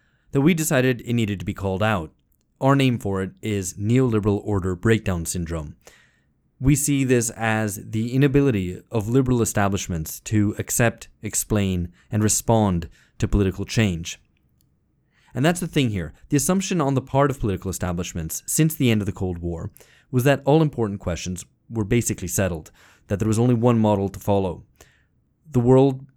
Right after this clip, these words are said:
was going to gradually converge around the formula of Western liberal democracy. That's what normal was. And if you weren't normal yet, you just needed a little pushing along,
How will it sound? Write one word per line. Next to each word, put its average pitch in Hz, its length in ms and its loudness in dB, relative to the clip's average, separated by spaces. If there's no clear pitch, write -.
was 113 360 0
going 117 260 0
to 107 60 2
gradually 110 480 2
converge 98 500 0
around 95 160 2
the 92 60 0
formula 92 440 -2
of 87 200 -6
Western 92 340 0
liberal 92 220 -2
democracy. 107 580 0
That's - 160 -2
what 117 120 -2
normal 127 540 4
was. 101 540 0
And 113 300 2
if - 220 -4
you 123 80 -2
weren't 156 240 2
normal 120 340 -2
yet, 101 400 -4
you 117 100 -8
just 113 300 -2
needed 98 320 -4
a 117 40 -6
little 123 240 -4
pushing 120 400 -6
along, 120 500 2